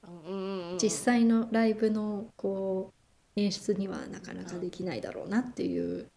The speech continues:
Speaker 1: はいはいはい。
Speaker 2: のもやったりするから、まあ。
Speaker 1: うん。
Speaker 2: まあ、あの、歌プリの世界はちょっと、なんだろう、ファンタジーな部分もあるから、やっぱり。
Speaker 1: 飛ぶ？
Speaker 2: <laughs> 飛ぶ。飛びます。
Speaker 1: 飛ぶか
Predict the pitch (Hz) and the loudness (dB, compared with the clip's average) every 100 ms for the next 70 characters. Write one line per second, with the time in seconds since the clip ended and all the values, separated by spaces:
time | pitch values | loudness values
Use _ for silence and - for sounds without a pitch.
0 | _ - - - - 170 - 202 202 185 | _ -8 -6 -6 -10 -18 -16 -16 -10 -8
1 | 175 175 180 180 - 160 117 - _ _ | -6 -6 -6 -8 -8 -8 -8 -12 _ _
2 | _ _ - - 175 - 151 170 - - | _ _ -10 0 0 0 -4 -4 -6 -10
3 | _ _ _ - 190 160 156 _ _ _ | _ _ _ -18 -16 -16 -18 _ _ _
4 | _ _ _ _ _ _ _ 196 180 202 | _ _ _ _ _ _ _ -6 -4 -6
5 | - _ - 175 190 185 - 233 247 247 | -14 _ -8 -6 -8 -10 -6 -2 2 2
6 | 240 262 262 185 175 - - - 78 - | 2 0 0 0 0 -4 -6 -8 -8 -12
7 | _ _ _ - _ - _ _ - 180 | _ _ _ -20 _ -20 _ _ -8 -6
8 | 180 175 - - 269 277 214 - - 165 | -4 -6 -8 -2 -2 2 2 2 -2 2
9 | 180 170 - - - - - - - - | 2 2 2 10 10 12 8 6 -2 -6
10 | - - - 262 381 427 508 587 - - | -6 2 10 12 12 10 8 4 -2 2
11 | - 208 196 220 - - _ - 226 220 | 4 6 6 4 2 -16 _ 2 4 4
12 | 214 208 208 _ _ _ _ - 320 415 | 2 -2 -6 _ _ _ _ 6 8 8
13 | - 466 466 427 311 208 214 | 12 12 12 12 10 8 2